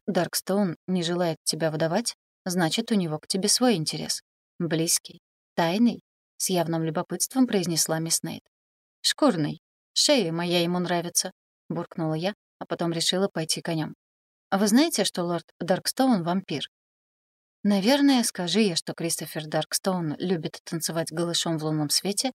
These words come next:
мисс Нейт так не удивилась бы. «Быть того не может. Неужели проклятие так проявилось?» — нахмурилась она,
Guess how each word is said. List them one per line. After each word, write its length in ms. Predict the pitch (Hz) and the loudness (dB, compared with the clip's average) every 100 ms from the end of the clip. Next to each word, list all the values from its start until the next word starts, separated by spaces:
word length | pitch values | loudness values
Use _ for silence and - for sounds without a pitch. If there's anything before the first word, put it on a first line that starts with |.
| _ _ - | _ _ 2
мисс 320 | 226 185 - | 4 4 2
Нейт 320 | 180 196 - - | 0 -2 -4 -6
так 180 | 160 175 | -6 -2
не 120 | 170 | -2
удивилась 480 | 165 170 156 156 156 | -2 -2 -2 -2 -6
бы. 120 | 160 _ _ _ _ _ _ - | -10 _ _ _ _ _ _ 0
«Быть 400 | 208 165 160 - | 0 2 -2 -2
того 200 | 180 165 | -2 -2
не 120 | 175 180 | 0 0
может. 340 | 175 170 - _ _ - | -2 -4 -10 _ _ 2
Неужели 400 | 202 170 240 277 | 2 4 4 2
проклятие 600 | 170 160 180 240 - 170 | 0 -2 2 2 2 -2
так 200 | 156 - | -4 -6
проявилось?» — 600 | - 214 226 214 143 - _ _ _ - | 0 2 4 2 0 -8 _ _ _ -14
нахмурилась 560 | - 180 160 160 - | -6 -2 0 0 -2
она, 220 | 165 196 | -2 -4